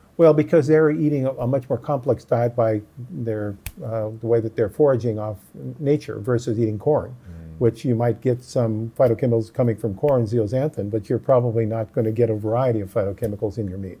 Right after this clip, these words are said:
Speaker 2: I think it's worth a slight detour here for a second. It's one of those things that I should have put together, maybe subconsciously did put together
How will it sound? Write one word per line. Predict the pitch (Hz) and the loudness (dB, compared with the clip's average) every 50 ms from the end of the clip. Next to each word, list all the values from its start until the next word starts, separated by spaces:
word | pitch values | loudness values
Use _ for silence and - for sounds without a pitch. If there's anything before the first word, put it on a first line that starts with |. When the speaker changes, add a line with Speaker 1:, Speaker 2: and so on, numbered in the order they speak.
| - _ - | -20 _ -10
Speaker 2:
I | 90 | -8
think | 107 127 127 | -6 -4 -4
it's | 131 123 - | -6 -8 -8
worth | 98 92 90 101 104 113 110 110 | -8 -8 -4 -2 -2 -2 -2 -2
a | 101 | -6
slight | 92 - - 107 98 95 87 | -10 -8 -4 -4 -4 -4 -4
detour | 80 92 92 95 - 104 98 92 | -6 -8 -8 -8 -8 -8 -6 -6
here | 87 95 92 | -6 -6 -8
for | 90 - 98 | -8 -8 -12
a | 90 | -10
second. | - - 92 85 - 87 87 87 87 - _ _ _ _ _ _ _ - | -6 -6 -6 -6 -6 -10 -12 -12 -14 -18 _ _ _ _ _ _ _ -10
It's | 110 98 - 123 | -8 -8 -6 -4
one | 131 143 | -4 0
of | 160 | 2
those | 151 151 147 | 2 0 0
things | 151 135 127 120 | 0 -2 -2 -2
that | 107 110 - 98 | -2 -2 -2 -2
I | 104 98 | -4 -6
should | 98 - - 120 110 110 104 - - _ _ _ | -6 -6 -4 -4 -4 -4 -8 -12 -16 _ _ _
have | - - 92 98 92 - - - - | -12 -6 -6 -4 -4 -6 -8 -14 -4
put | - 117 107 | -2 -2 -2
together, | - 95 104 101 104 | -2 -2 -4 -4 -2
maybe | 101 98 98 95 95 92 | -4 -6 -6 -4 -4 -6
subconsciously | 92 - 98 90 - - 95 95 92 - - - 92 87 | -6 -6 -8 -10 -8 -8 -10 -10 -10 -12 -12 -12 -10 -8
did | 87 98 92 - | -8 -8 -8 -8
put | - 98 | -10 -12
together | 95 90 98 92 87 92 90 90 90 87 87 | -10 -8 -6 -6 -4 -4 -6 -4 -6 -8 -8